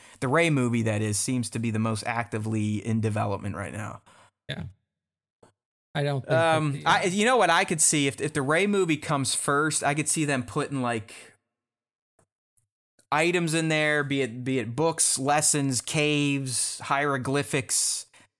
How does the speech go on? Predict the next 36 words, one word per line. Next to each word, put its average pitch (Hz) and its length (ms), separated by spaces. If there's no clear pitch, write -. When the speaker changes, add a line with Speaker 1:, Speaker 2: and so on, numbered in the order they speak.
Speaker 1:
You 135 80
know, 131 60
maybe 151 220
she 143 200
goes 143 760
to 147 260
a 135 60
Tython 147 720
area, 143 720
and 143 240
then 143 440
we 170 180
get 156 220
to 139 80
see 160 300
that 143 260
in 131 120
its 117 140
prime 139 500
in 110 120
Dawn 110 200
of 107 60
the 104 80
Jedi. 104 380
Like, 110 160
I, 147 440
I, 135 100
I - 20
would 170 120
almost 139 280
prefer 127 420
that. 107 240
Like, 120 140
I, 147 160
I 147 140
like, 151 440